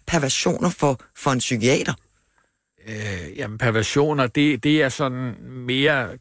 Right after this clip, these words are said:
Speaker 2: øh, hvad skal jeg sige, klassisk kliniske, at sek-, det er seksuelle afvigelser.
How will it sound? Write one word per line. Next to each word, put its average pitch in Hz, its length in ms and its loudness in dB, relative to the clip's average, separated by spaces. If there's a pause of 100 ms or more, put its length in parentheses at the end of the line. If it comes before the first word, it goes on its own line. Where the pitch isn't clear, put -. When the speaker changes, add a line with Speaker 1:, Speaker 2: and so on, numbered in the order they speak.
(140)
Speaker 2:
øh, 123 140 -10
hvad 120 100 -4
skal - 160 -6
jeg 117 80 -2
sige, 117 200 -2
klassisk 123 460 2
kliniske, 135 720 0
at 104 220 -2
sek-, - 300 2
det 147 60 6
er 139 40 4
seksuelle 139 520 2
afvigelser. 101 720 -2